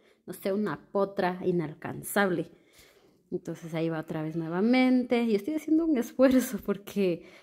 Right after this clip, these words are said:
no sé, nunca me había <laughs> puesto una faja así tan apretada.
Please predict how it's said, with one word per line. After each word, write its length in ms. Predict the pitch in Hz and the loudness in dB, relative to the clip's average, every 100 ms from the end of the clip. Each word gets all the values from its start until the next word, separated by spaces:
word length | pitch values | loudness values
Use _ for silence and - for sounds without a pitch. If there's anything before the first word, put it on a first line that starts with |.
| - | -4
no 120 | 190 | -2
sé, 140 | 185 185 | 0 2
nunca 300 | 175 175 185 | 0 0 0
me 100 | 170 | 0
había 260 | 165 180 185 | 2 2 0
<laughs> 200 | 170 - | -4 -6
puesto 260 | 180 - | -8 -2
una 160 | 185 170 | -2 -2
faja 300 | 185 180 170 | -4 -6 -10
así 440 | - 190 196 185 185 | -8 -4 -4 -4 -6
tan 320 | 165 170 170 | -4 -2 -4
apretada. 880 | 156 - 156 - 175 185 208 202 | -4 -6 -8 0 2 2 0 -6